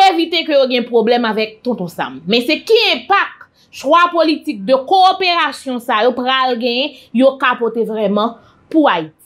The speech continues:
Gwo bonjou, bonswa pou tout moun, byenveni sou Tag senk san nèf, tout Ayityen konekte ou nan emisyon Parlant, Mon Editoryal. Deja pou m kòmanse, m ap pran yon ti moman pou m remèsye pou sipò, pou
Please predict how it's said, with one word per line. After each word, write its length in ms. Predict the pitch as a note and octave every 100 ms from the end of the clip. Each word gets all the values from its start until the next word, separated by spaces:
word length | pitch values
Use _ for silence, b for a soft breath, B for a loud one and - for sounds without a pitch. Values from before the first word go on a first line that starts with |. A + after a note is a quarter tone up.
| _
Gwo 240 | F#3+ C4
bonjou, 460 | A4 A4 A4 F4 G4
bonswa 300 | F#4 - F4+ E4+ E4+
pou 80 | E4+
tout 140 | E4 D#4+
moun, 240 | C4+ G4+ D#4 B3
byenveni 540 | A3 C#4+ D4 C#4+ C#4+ B3+
sou 160 | B3+
Tag 220 | C#4+ C4+ C4
senk 160 | C#4+
san 220 | - B3+ B3
nèf, 220 | A#3+ A#3+
tout 140 | F4 F#4
Ayityen 460 | E4+ E4 D4+ D4+
konekte 460 | D4 C4 A3+ - A#3+ C4+
ou 100 | A3+
nan 160 | G#3
emisyon 540 | G#3+ A3 G#3+ - G#3+ -
Parlant, 480 | A3+ G3+ G3 D#4 E4+
Mon 280 | G3+ G#3 G#3
Editoryal. 720 | F#3+ - F#3 D#3+ D#3 D3 C#3+ B B B
Deja 460 | F#3+ D4+ G#4 F4+ G4+ G4+
pou 100 | F#4
m 60 | F4
kòmanse, 640 | F4 D#4+ D4+ - D4 D4
m 60 | C#4
ap 140 | C4+ -
pran 320 | B3+ C4 C4
yon 300 | C4 C4+ - -
ti 140 | F4+
moman 380 | F4+ D4+ A#3 C4 b b b
pou 80 | C4+
m 140 | C4+ C#4
remèsye 560 | C#4 C4+ A#3+ - A#3
pou 160 | G#3+ A#3+
sipò, 460 | A#3 G3+ G#3+ E4+ A#3
pou 160 | A#3